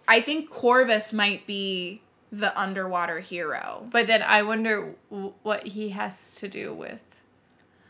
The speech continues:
Speaker 1: I also
Speaker 2: that.
Speaker 1: don't know if that's the end of the prophecy. Like, there might be more to the prophecy.
Speaker 2: Yeah.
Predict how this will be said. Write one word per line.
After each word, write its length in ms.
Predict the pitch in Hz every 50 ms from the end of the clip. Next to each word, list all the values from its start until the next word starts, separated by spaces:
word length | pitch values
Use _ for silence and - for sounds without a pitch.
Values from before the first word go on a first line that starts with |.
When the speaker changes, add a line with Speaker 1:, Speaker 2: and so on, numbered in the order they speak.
| _ _ _ -
Speaker 1:
I 100 | 269 277
also 200 | 294 330 320 403
Speaker 2:
that. 80 | - 302
Speaker 1:
don't 80 | 294
know 140 | 294 277 269
if 80 | 269 262
that's 220 | 247 233 233 -
the 180 | - 254 220 - -
end 260 | 190 202 202 208 196
of 120 | 202 190 190
the 80 | 180 -
prophecy. 760 | - - - 90 - - - 214 - - - - - - - -
Like, 180 | 214 202 -
there 100 | - 220 220
might 220 | 220 214 202 -
be 120 | 214 202
more 360 | 202 190 185 185 180 165 165 139
to 120 | - - -
the 80 | -
prophecy. 800 | - - - - - - - - - - - - - - - 254 _
Speaker 2:
Yeah. 480 | 220 220 226 190 - - - - 196